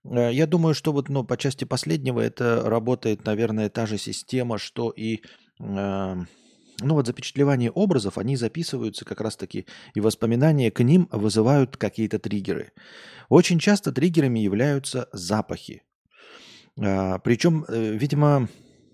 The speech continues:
а, смотри, почему, например, так не работает, э, с музыкой? Потому что музыку ты слушаешь часто.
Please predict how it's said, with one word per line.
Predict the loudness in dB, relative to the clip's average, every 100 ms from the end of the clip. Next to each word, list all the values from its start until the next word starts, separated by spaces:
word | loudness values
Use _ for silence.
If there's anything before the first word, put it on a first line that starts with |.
| _ _ _ _ _ _ _ _ _ -16
а, | -8 -6
смотри, | -2 -2 0 0 0 -4 _ _ _ _ _ _ _ -20 -20 -20 -20 -20 -4
почему, | -2 2 4 4
например, | 2 2 0
так | 2 0
не | 2
работает, | 2 2 0 -2 -4
э, | -4 -2 0 0 0 -2
с | -4
музыкой? | -2 -2 -2 -6 -12 -14 -20 -20 _
Потому | -2 2 2
что | 2 4
музыку | 4 4 0
ты | -2
слушаешь | 2 2 2 0 -2
часто. | -2 -2 -2 -8 -16